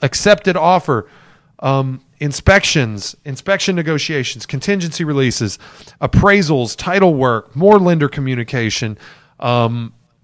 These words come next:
you know, a, uh, negotiation if the appraisal comes in light. You can hit a home run at every step of the way for your client.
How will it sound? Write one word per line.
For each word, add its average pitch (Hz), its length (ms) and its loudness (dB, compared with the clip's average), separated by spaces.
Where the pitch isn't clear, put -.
you 139 200 0
know, 131 360 2
a, 147 800 -12
uh, 151 300 -14
negotiation 185 640 4
if 180 80 -4
the 170 100 -8
appraisal 175 460 -2
comes 170 300 0
in 165 200 0
light. 147 380 -2
You 190 180 -4
can 214 180 0
hit 180 220 0
a 156 100 2
home 170 520 2
run 110 480 4
at 131 320 -8
every 156 340 4
step 127 320 0
of 120 80 2
the 107 80 0
way 98 380 -4
for 151 300 2
your 143 160 2
client. 110 480 -6